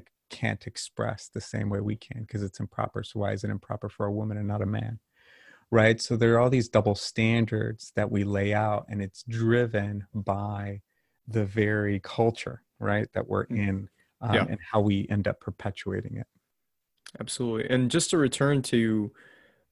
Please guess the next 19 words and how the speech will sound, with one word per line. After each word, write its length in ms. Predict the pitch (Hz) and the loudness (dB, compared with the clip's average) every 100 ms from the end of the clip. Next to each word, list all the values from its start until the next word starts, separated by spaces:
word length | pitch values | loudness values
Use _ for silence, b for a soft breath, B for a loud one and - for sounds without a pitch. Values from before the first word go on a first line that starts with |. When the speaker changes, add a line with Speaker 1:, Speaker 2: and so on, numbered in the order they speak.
| _ - | _ 0
Speaker 2:
one 320 | 123 120 117 | 6 8 8
of 80 | 107 | 6
the 120 | 104 | 6
comments 340 | 123 113 110 | 6 6 4
that 80 | 113 | 2
you 140 | 110 110 | 2 4
made, 440 | 113 110 107 98 - | 6 6 6 0 -4
um, 560 | 107 107 98 104 - - _ _ - | -2 -2 -2 -6 -10 -14 _ _ 2
could 160 | 151 156 | 6 6
you 80 | |
clarify 680 | 196 143 147 151 - 127 113 | 6 8 8 8 6 6 6
boundary 640 | 104 - 104 113 104 101 | 4 2 4 4 4 2
setting 340 | - 110 104 107 | 2 0 0 -2
for 160 | - - | -2 -2
me 320 | - 58 - _ _ | -2 -4 -8 _ _
as 140 | 117 107 | 0 4
far 160 | 113 | 6
as 100 | 104 | 4
emotions? 560 | 107 101 101 - - | 4 0 0 -2 -6